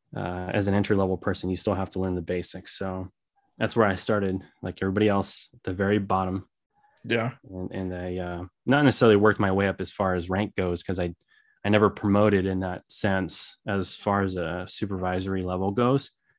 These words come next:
Speaker 1: but with doing things and going to units, uh, specific units.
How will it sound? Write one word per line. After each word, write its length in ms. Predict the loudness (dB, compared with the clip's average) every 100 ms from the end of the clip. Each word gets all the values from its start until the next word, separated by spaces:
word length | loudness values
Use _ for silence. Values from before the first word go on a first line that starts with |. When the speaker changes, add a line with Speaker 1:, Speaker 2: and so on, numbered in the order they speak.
| _ _ _ -18 -16 4
Speaker 1:
but 360 | 6 6 2 -4 _ _ _ -4
with 260 | -2 -2 -4 0
doing 420 | 4 4 4 0
things 360 | -2 -4 -4 -4
and 320 | -4 -4 -2
going 380 | 0 0 -2 -4
to 120 | -4
units, 680 | 0 0 0 -4 -8 -8 -12 -10
uh, 160 | -6 -6
specific 440 | -4 -2 -2 -6 _
units. 500 | -4 -2 -2 -6 -14